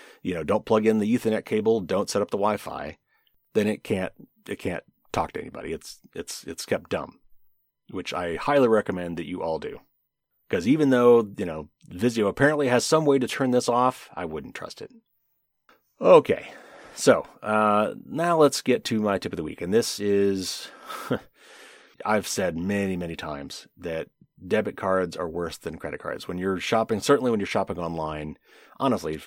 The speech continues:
as far as I'm concerned, when you're shopping really anywhere, uh, credit cards are just better.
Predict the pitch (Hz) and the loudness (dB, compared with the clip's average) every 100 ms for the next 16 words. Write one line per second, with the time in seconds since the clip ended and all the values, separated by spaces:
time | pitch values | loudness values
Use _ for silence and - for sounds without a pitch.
0 | - - 92 82 90 80 80 76 73 - | -12 -2 0 0 -4 -6 -6 -8 -10 -14
1 | _ - 107 113 104 87 80 80 73 78 | _ -10 -6 -4 -4 -4 -4 -6 -6 -8
2 | 71 76 - - - 90 - 117 110 110 | -10 -8 -10 -12 -10 -8 -2 -2 0 -2
3 | 110 131 - 202 - | 0 -4 0 0 0